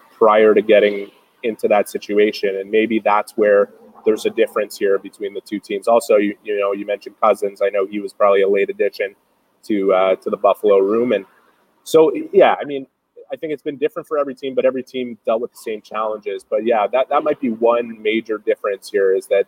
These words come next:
the Canadiens had the playoff situation in that training camp to get prepared, and, and it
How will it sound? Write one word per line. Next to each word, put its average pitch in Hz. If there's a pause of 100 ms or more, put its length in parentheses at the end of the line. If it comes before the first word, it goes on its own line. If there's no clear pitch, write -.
the 110
Canadiens 110
had 101 (580)
the 110 (160)
playoff 117 (140)
situation 104
in 101
that 101
training 104
camp 101
to 104
get 101
prepared, 101
and, 98
and 101
it 104